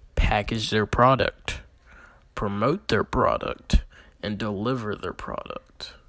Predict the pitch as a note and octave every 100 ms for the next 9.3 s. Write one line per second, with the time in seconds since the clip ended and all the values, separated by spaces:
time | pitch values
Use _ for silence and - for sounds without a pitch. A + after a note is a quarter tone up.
0 | - _ - - - _ _ _ - -
1 | B2 C#3 - F3 D3+ - C3+ C3 A2 A2
2 | A2+ - A2 A2+ - A#2+ - - A#2 G#2
3 | - - - - - - - _ - F#2+
4 | - F#2 - - - - - - - -
5 | - - A2 A#2 A2+ C3 B2 - C3 C#3
6 | C3 D#3+ G#3 - - - - - - -
7 | - - - - _ - A2 F2+ E2 F2
8 | F#2+ F2+ F#2+ G2+ G#2+ G#2 A2 G2 G#2 A2
9 | A2+ A2+ B2